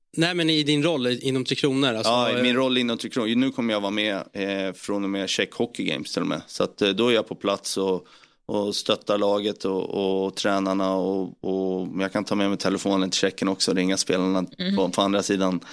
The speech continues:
Speaker 2: Atlanten. Så att, eh, det var därför när du sa stannar upp. Min roll i Florida stannar ju upp helt.
Speaker 1: Ja.
Speaker 2: Nu är det ju Tre Kronor för full, full fart och det vet Florida om.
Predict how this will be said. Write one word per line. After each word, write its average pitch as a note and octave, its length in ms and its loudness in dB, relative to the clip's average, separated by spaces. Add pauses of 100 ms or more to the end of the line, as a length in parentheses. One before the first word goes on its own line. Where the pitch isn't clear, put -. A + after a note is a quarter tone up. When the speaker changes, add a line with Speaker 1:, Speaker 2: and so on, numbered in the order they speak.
(220)
Speaker 2:
Atlanten. F#2+ 560 2
Så F#2 140 -2
att, - 240 -6
eh, F#2+ 60 4 (640)
det G2+ 120 0
var G2+ 80 4
därför F#2+ 520 2 (200)
när F#2 160 -2
du F#2 80 -2
sa F#2 200 0
stannar G2 400 2
upp. F#2+ 140 0
Min G#2 200 4
roll G#2+ 240 4
i G2+ 40 2
Florida G#2 420 2
stannar D#2 320 -6
ju C#2+ 80 -6
upp - 180 -12
helt. - 240 -2 (160)
Speaker 1:
Ja. D3 200 -2 (200)
Speaker 2:
Nu G#2 280 2
är F2+ 40 2
det F2 60 2
ju F2 60 -2
Tre E2+ 140 -4
Kronor F2 460 0 (240)
för G#2+ 120 -2
full, F2+ 360 -4 (600)
full F#2+ 200 -2
fart F2+ 300 -4
och F#2+ 80 -2
det G2+ 120 2
vet G2 140 -2
Florida E2 340 -2
om. - 240 -6